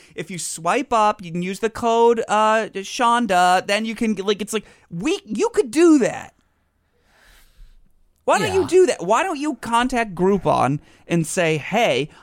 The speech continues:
Speaker 1: I would like to promote Groupon's," and then say, "Normally for me to do five posts, I would charge you a thousand dollars, but if you use this Groupon about me, I'll charge you two hundred for five
Speaker 2: If
Speaker 1: posts."
Speaker 2: if you are a social media manager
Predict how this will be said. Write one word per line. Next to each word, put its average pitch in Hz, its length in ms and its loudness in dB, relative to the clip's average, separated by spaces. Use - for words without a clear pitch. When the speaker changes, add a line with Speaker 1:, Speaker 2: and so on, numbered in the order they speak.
Speaker 1:
I 185 180 4
would 226 120 2
like 180 160 0
to 175 100 -4
promote 165 320 0
Groupon's," 139 640 2
and 156 220 -2
then 196 140 0
say, 160 360 -2
"Normally 175 760 0
for 160 140 -10
me 147 200 -4
to 143 60 -4
do 143 180 -4
five 135 360 -2
posts, 143 300 -2
I 139 80 -2
would 127 160 -4
charge 135 300 -2
you 135 80 -2
a - 20 -2
thousand 151 460 -2
dollars, 123 340 -2
but 156 100 -2
if 156 120 0
you 165 80 -6
use 180 260 -8
this 185 160 -6
Groupon 180 580 0
about 165 360 0
me, 196 500 0
I'll 175 140 2
charge 180 340 -2
you 170 260 -2
two 208 180 0
hundred 117 400 -4
for 147 120 -12
five 120 280 -2
Speaker 2:
If - 80 -10
Speaker 1:
posts." 104 480 -4
Speaker 2:
if 120 180 -8
you 180 220 -4
are 156 80 0
a 123 120 -2
social 175 460 -4
media 143 440 -6
manager 98 560 -12